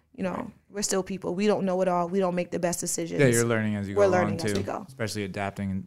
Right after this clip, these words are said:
Speaker 2: the times like these, it's crazy.
Speaker 1: Mm-hmm.
Speaker 2: So what's, uh, what's next for you? What are you, what's your plan to, to keep moving forward, help, help other people? Obviously, you're gonna keep going with your nonprofit organization.
Speaker 1: Mm-hmm.
Speaker 2: Um,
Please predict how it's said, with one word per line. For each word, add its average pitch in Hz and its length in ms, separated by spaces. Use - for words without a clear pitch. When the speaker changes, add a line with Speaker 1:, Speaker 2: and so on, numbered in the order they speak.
Speaker 2:
the 117 120
times 110 340
like 98 140
these, 107 200
it's - 140
crazy. 113 420
Speaker 1:
Mm-hmm. 190 220
Speaker 2:
So 139 220
what's, 135 340
uh, 135 300
what's 131 300
next 127 320
for 127 120
you? 131 200
What 107 160
are 113 60
you, 107 300
what's 110 200
your 110 60
plan 113 340
to, 104 180
to - 160
keep 110 200
moving 104 220
forward, 110 500
help, 113 360
help 120 240
other 104 180
people? 117 340
Obviously, 104 380
you're 101 80
gonna 98 120
keep 101 140
going 104 140
with 98 100
your 98 80
nonprofit 107 500
organization. 107 760
Speaker 1:
Mm-hmm. - 500
Speaker 2:
Um, 98 340